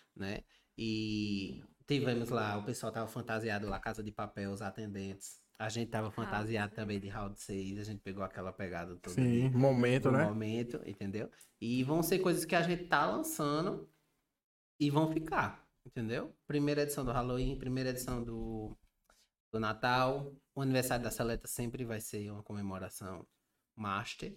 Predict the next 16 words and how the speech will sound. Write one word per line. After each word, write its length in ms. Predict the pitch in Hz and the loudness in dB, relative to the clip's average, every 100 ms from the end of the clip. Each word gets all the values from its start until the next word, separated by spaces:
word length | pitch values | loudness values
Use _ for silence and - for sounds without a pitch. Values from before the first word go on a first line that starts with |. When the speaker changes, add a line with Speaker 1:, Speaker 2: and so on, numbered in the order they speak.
| - | -10
Speaker 1:
que 100 | 123 | -10
foi, 280 | - 92 - | -4 -6 -6
realmente 440 | - 117 104 92 - | -6 -4 -4 -4 -6
foi, 300 | 107 95 - - - _ _ _ | -4 -4 -6 -20 -20 _ _ _
até 200 | 107 123 | -4 -2
falando 320 | 117 131 123 | -2 -2 -2
de 120 | 107 104 | -2 -2
vendas, 420 | 95 98 90 90 | -2 -4 -6 -8
foi 140 | - | -6
o 60 | 98 | -4
mês 200 | 95 95 | -4 -6
que 80 | 98 | -8
a 40 | |
gente 240 | 98 92 | -8 -8
mais 400 | 95 101 110 123 | -6 -4 -2 -4
vendeu, 440 | 117 101 98 95 | -4 -4 -6 -10